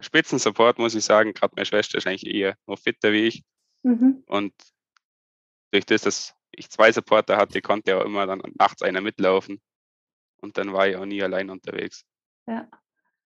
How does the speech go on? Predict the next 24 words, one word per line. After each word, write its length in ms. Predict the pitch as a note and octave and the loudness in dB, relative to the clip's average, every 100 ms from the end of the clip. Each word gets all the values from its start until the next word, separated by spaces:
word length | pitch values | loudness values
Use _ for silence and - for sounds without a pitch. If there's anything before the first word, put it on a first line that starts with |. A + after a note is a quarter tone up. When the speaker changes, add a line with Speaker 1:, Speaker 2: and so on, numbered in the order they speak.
| _ _ _ _ _ _ _ - | _ _ _ _ _ _ _ 2
Speaker 2:
Ja, 100 | A3 | 6
deine 240 | G#3+ G#3 | 6 4
Schwester, 440 | G#3+ G#3+ A3+ C4 A#3 | 2 0 2 0 0
die 120 | A3 | 0
ist 160 | A3 | 0
ja 180 | A3 - | -2 0
auch, 300 | D#3+ A#3+ - - | 2 0 0 2
ähm, 520 | A3+ A3 A3 A3 A3 | 4 4 2 0 -2
beim 160 | G#3+ G#3 | -4 -6
Spiel, 240 | - A3 | -4 -2
bei 80 | F#3+ | -2
der 80 | G3+ | -4
Spielser 380 | - A#3+ B3 A#3 | -4 -2 0 0
Trophy, 260 | A#3+ A#3+ | -2 0
hat 160 | A#3 A3 | 0 0
die 80 | G#3+ | 0
sehr, 220 | A#3 A#3+ | 0 2
sehr 200 | A#3+ A#3 | 2 0
gut 260 | A#3 D4 - | -4 -4 -2
abgeschnitten. 720 | C4+ - C4 C#4 D4+ F4+ D#4 | -4 -6 -4 -4 -2 -2 -2
Die 120 | A#3 | -2
war 180 | A3 A3+ | -2 0
ja 120 | A3 | -2
dann 320 | A3 G#3+ G#3+ | -2 -4 -6